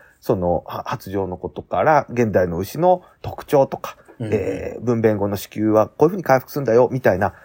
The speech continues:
Speaker 1: そういうのとか、こう、章立ててこう、書いてありますので、なんと自分の気になるところとか、勉強してみたいなというところからをですね、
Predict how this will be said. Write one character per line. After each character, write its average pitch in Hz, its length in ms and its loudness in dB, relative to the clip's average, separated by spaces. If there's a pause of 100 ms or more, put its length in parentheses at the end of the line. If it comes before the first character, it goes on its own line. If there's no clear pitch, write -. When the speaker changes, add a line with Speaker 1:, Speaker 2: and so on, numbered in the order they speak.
Speaker 1:
そ 208 180 4
う - 20 4
い 202 40 2
う - 20 -4
の 170 120 0
と - 80 -6
か、 147 180 -2
こ 185 120 -2
う、 - 20 0
章 - 460 -4
立 185 140 4
て 151 120 -6
て - 140 -10
こ 78 460 -2
う、 - 60 -20 (1000)
書 123 80 4
い 113 80 0
て 87 260 -2 (100)
あ 101 100 -2
り 95 80 -6
ま 110 140 -4
す 107 100 -10
の 80 120 -8
で、 95 220 2 (240)
な 165 120 2
ん - 20 -2
と 123 80 0
自 117 140 -2
分 117 200 -2
の 110 260 -2
気 131 140 -8
に 120 60 -2
な 117 120 0
る 98 80 -2
と - 120 -12
こ 92 120 -2
ろ 90 80 0
と - 100 -8
か、 - 240 -2 (200)
勉 117 200 2
強 107 320 0 (200)
し - 120 -14
て 120 80 0
み 113 100 -4
た 135 120 2
い 123 40 0
な 156 120 -2
と - 80 -2
い 127 40 -2
う - 20 -8
と 120 100 -4
こ 131 100 -4
ろ 127 120 -2
か 92 160 -2
ら 85 120 4
を 90 60 0
で 120 100 -2
す 127 100 -6
ね、 101 180 -4